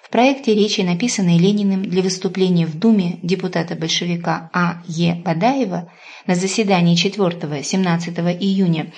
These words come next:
тысяча девятьсот тринадцатого года, смотрите примечание, говорилось, что в России грамотных всего двадцать семь процентов, за вычетом детей до девяти лет.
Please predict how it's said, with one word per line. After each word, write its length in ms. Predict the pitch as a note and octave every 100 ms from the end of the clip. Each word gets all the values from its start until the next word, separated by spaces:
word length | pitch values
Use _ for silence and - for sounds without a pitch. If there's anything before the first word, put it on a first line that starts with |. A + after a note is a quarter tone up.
| - - -
тысяча 340 | G3+ F3+ F3
девятьсот 440 | E3+ E3+ E3+ F3
тринадцатого 600 | E3+ E3+ E3 E3+ - F#3 G#3+
года, 380 | F#3+ D#3 D#3+ - - -
смотрите 460 | - G3 G3 F3 E3+
примечание, 760 | - F#3+ G3 F#3+ D#3 D#3 E3+ - - - -
говорилось, 540 | F#3+ A3 C#4 C#4 B3+
что 260 | - A3+ A3
в 140 | F#3
России 420 | F#3+ G3 - C#4+
грамотных 560 | G#3+ G#3 F#3+ E3 E3+ E3+
всего 320 | - G#3 B3+
двадцать 460 | G#3 G#3+ A3+ A3 -
семь 160 | G#3
процентов, 640 | G3+ G#3+ G#3 E3+ E3+ E3+ - _ - -
за 160 | F3+ F#3
вычетом 440 | A3 B3+ A#3 F#3+
детей 320 | E3+ E3+ A#3+ G#3
до 100 | G3
девяти 400 | F3+ F3 F#3+ E3+
лет. 240 | D3+